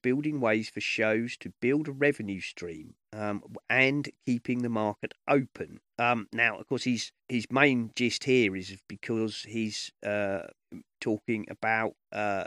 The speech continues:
the fact that there are a whole bunch of people, um, currently attempting to corral parts of, uh, the podcast world.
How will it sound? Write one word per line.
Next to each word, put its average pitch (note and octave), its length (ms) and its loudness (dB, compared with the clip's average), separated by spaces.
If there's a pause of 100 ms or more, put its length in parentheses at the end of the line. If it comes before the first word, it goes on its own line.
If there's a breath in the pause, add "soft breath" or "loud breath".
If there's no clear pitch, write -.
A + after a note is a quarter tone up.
(160)
the G#2+ 60 -10
fact - 360 -6
that - 140 -6
there A2 200 -4
are G#2 80 -2
a G#2 60 -2
whole B2 280 -2 (100)
bunch - 400 -2
of - 160 -12
people, E2+ 480 -2 (200)
um, G#2 360 -6 (180)
currently G#2 680 0 (140)
attempting A2+ 600 -4
to A2+ 320 -2 (100)
corral A#2 800 0 (180)
parts A#2 460 -2 (100)
of, A2 360 0 (180)
uh, A2 380 0
the A#2+ 100 -10 (100)
podcast G2+ 500 -4 (220)
world. F#2+ 360 -2